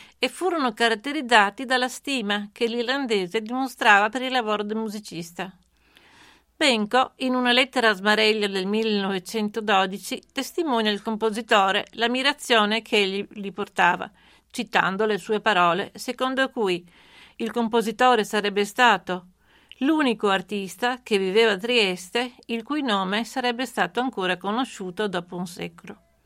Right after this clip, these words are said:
Giunti a più di un secolo dalla pubblicazione del suo Dame Monster Novel, come lui stesso definì l'Ulisse,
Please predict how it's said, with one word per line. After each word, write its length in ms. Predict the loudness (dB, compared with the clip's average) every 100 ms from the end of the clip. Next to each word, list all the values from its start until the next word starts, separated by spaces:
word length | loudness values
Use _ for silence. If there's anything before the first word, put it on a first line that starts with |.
| _ _ _ -20 -20 _
Giunti 440 | -8 -4 -2 0
a 80 | 0
più 140 | -2 -4
di 80 |
un 120 | -4 -2
secolo 380 | -2 -2 -2
dalla 240 | 0 0 0
pubblicazione 720 | -4 -6 -4 -4 0 0 2
del 140 | -2 -6
suo 260 | -4 -4
Dame 520 | 0 4 4 2 -2
Monster 600 | -2 0 0 -2 -4 -4 -6
Novel, 640 | -2 2 2 2 -2 -2 -2
come 240 | -2 0
lui 180 | 2 0
stesso 340 | 0 -6 -2 -2
definì 400 | -2 -2 -2 -2
l'Ulisse, 600 | -2 -4 -6 -8 -8